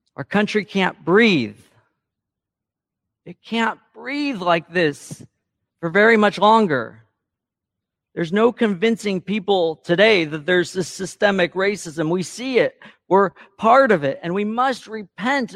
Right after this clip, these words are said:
of our brokenness, repent of the powers of this world that we cling to. For it's the only way to transformation and for God's kingdom of mercy and justice to unfold.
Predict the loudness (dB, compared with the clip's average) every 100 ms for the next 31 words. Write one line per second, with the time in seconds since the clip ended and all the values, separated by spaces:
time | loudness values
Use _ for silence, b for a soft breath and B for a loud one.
0 | -2 0 0 2 2 2 2 2 2 -2
1 | -4 -4 -4 -8 -4 0 0 -2 -6 -6
2 | 0 4 6 4 2 -8 -12 -8 2 6
3 | 6 4 -2 -6 -8 -6 -2 -2 0 -2
4 | -6 _ _ _ -4 0 0 -2 -10 -20
5 | _ _ _ _ _ _ _ _ _ _
6 | _ _ -4 -4 -4 -8 -6 -2 -2 0
7 | 2 4 4 0 -2 0 0 -2 -2 -2
8 | -2 -4 -6 -6 -8 -8 -2 2 0 -2
9 | -14 _ _ _ 0 2 2 2 0 -4
10 | 0 0 0 -6 -6 -6 -4 -6 -4 2
11 | 2 2 -2 -2 -2 -2 -2 -2 4 6
12 | 6 4 -2